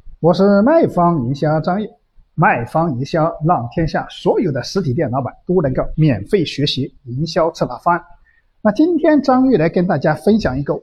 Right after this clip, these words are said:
我们的大闸蟹的营销落地策划案例。那讲到大闸蟹，大家都知道，现在国庆节正是吃大闸蟹的时候了。那我们在分享我们大闸蟹方案之前，我们还是来跟大家分享一下我们实体店的一个万能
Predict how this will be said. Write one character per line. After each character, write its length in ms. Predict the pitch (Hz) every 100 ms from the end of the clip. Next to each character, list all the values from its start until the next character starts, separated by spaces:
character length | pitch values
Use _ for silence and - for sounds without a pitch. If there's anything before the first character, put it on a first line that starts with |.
| 151
我 160 | 165 175
们 100 | 202
的 160 | 147 - _ _
大 220 | 311 165 -
闸 160 | 117
蟹 180 | 170 269
的 160 | 147 110
营 200 | 113 151
销 240 | - 175
落 180 | 196 190
地 160 | 127 131 -
策 140 | 165
划 100 | 151
案 140 | 165
例。 160 | 165 151 - - - - -
那 200 | 262 320
讲 260 | - 208 208
到 140 | 240
大 260 | 233 320 160
闸 180 | 123
蟹， 220 | 156 - 170
大 160 | 175
家 100 | 156
都 140 | 147 151
知 180 | -
道， 160 | 151 - - _ _
现 260 | - 220 156
在 240 | 151 - -
国 140 | 131
庆 160 | 156 156
节 180 | 120 135 _
正 240 | - 165
是 260 | - 143 131
吃 200 | - - 185 175
大 220 | 226 131
闸 240 | - 101 123
蟹 220 | 220 165
的 120 | - -
时 160 | -
候 140 | 143 175
了。 160 | 135 - - _ -
那 140 | 311
我 100 | 269
们 120 | 240
在 120 | 247 233 -
分 220 | 381 381
享 240 | 302 247 240
我 160 | 156
们 160 | 143 175
大 160 | 269 196
闸 180 | 139
蟹 160 | - 240
方 180 | - 220
案 140 | 233 156
之 100 | 156
前， 240 | 151 139
我 160 | 139 143
们 100 | 151
还 240 | - 139
是 200 | 185 269
来 160 | 151 143
跟 120 | 160
大 80 | 160
家 160 | 151
分 240 | 139 226 202
享 140 | 135
一 40 | 135
下 100 | 147
我 240 | 151 170
们 140 | 185
实 180 | 208 277
体 100 | 226
店 220 | 160 190
的 140 | 123 117
一 60 | 160
个 80 |
万 320 | 151 269 208
能 120 | 131